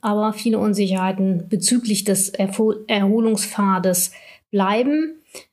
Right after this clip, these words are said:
insbesondere weil der weitere Verlauf der Infektion unklar ist und Sorgen vor einer zweiten Welle nicht unbegründet sind, wie wir es jetzt ja auch, äh, in den U S A sehen.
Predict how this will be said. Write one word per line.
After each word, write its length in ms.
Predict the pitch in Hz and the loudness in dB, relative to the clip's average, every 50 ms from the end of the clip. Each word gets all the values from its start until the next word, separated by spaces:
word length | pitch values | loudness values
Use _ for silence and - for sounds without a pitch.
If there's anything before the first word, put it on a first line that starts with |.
| _ _ _ - | _ _ _ -2
insbesondere 760 | - 240 240 - - 247 202 226 220 233 226 214 208 208 202 | 0 0 0 2 0 0 0 2 2 2 2 2 2 2 2
weil 220 | 185 190 185 190 | 2 2 2 2
der 260 | 190 196 190 - - 190 | 2 2 2 2 0 0
weitere 320 | 190 196 220 220 226 202 | 2 2 2 2 0 0
Verlauf 540 | 196 - - 208 190 190 196 220 247 240 - | 0 0 0 2 2 4 2 2 0 0 -2
der 100 | - 233 | -2 0
Infektion 800 | - 226 214 - 233 196 196 196 - - - 220 214 220 208 202 | 0 0 0 0 0 0 0 0 -2 0 0 2 2 2 2 2
unklar 580 | 196 202 220 262 240 - - 262 247 240 226 - | 2 2 0 0 0 -2 -2 0 0 2 2 2
ist 340 | 226 254 247 247 - - - | 2 2 2 0 -4 -4 0
und 180 | 220 208 202 | 2 2 2
Sorgen 520 | 180 208 202 208 208 208 208 226 220 220 214 | 4 2 2 2 2 2 2 2 0 0 0
vor 160 | - 214 196 | 0 0 0
einer 220 | 196 196 190 190 | 2 2 2 0
zweiten 500 | 196 - - 202 196 202 196 208 208 190 | 0 0 0 2 2 2 2 2 2 2
Welle 360 | 196 196 190 196 196 190 190 - - - _ _ _ _ - | 4 4 4 4 2 0 -2 -6 -14 -20 _ _ _ _ 0
nicht 320 | 196 196 196 196 196 - | 0 2 2 0 -2 -4
unbegründet 680 | - 233 233 254 254 254 247 202 220 226 226 220 214 202 | -2 0 2 2 2 0 0 0 0 2 2 2 0 0
sind, 360 | 202 214 214 214 214 202 208 - - - - _ | 0 0 2 2 2 0 -2 -6 -14 -16 -20 _
wie 180 | - - 208 196 | -2 0 0 2
wir 140 | 185 208 196 | 2 2 2
es 140 | 196 190 196 | 2 2 2
jetzt 260 | 196 190 190 196 - | 0 0 0 2 0
ja 140 | 196 - 175 | 2 2 2
auch, 300 | 175 180 180 180 - - | 2 2 0 0 0 0
äh, 300 | 202 196 196 196 196 196 | 2 2 2 2 0 0
in 120 | - 202 | 0 2
den 160 | 190 190 185 170 | 2 2 2 2
U 100 | 175 190 | 2 0
S 140 | 180 185 | 0 0
A 180 | - 180 175 185 | -2 0 0 0
sehen. 560 | 180 165 196 185 185 175 175 170 160 - - | 0 2 2 2 2 2 0 0 -2 -4 -8